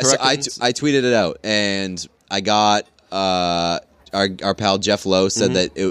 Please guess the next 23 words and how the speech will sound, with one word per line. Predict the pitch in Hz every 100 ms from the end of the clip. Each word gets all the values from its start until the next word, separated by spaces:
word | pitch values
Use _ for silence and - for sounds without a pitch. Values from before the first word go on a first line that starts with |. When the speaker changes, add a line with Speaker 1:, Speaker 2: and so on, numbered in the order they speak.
| -
Speaker 1:
it, |
he | 85 95
thought | 104 98
that | 107
it | 98
was | 90
fine, | - 98 95 104 110
but | 92 90
definitely | 101 - 107 101
not | 95 95
as | 95
good | - 92
as | 80
the |
first, | 82 80 73 82 - - -
which | 117 123 - - - _ -
that | 117 131
is | 113
not | 120 120
a | 113
take | 120 104
that | -
I | 95 92